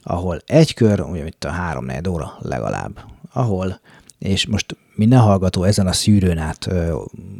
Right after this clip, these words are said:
fogadja be a szavaimat, de én voltam a második játékos, aki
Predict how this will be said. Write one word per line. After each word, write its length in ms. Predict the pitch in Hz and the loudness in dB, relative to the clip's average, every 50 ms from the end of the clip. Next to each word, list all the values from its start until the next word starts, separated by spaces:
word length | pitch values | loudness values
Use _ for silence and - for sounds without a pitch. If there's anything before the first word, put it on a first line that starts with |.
| 98 101 | -16 -14
fogadja 500 | - - 107 104 95 95 87 82 92 87 | -8 -4 -4 -2 0 -2 -2 0 -2 -2
be 140 | 85 80 76 | -2 -2 -4
a 60 | 73 | -4
szavaimat, 720 | - - 85 85 104 131 156 160 151 135 127 - - - _ - - - - - _ - | -4 -2 0 2 6 6 8 8 8 8 6 6 2 -4 _ -20 -20 -20 -20 -20 _ -6
de 180 | 110 92 80 | -4 -4 -2
én 240 | 82 95 104 104 98 | 0 2 2 2 2
voltam 420 | 87 85 85 82 - 80 80 82 78 | 0 -2 -4 -6 -6 -8 -10 -10 -10
a 300 | - 82 82 71 - - | -10 -8 -8 -8 -8 -8
második 560 | 85 95 95 90 87 - 98 87 82 80 - - | -6 -4 -2 -2 0 0 -2 -2 -4 -4 -6 -6
játékos, 600 | 85 80 76 - - 82 78 - - - - - | -6 -6 -6 -6 -8 -8 -8 -6 -6 -6 -4 -6
aki 340 | - - - - 92 - | -6 -8 -10 -10 -10 -10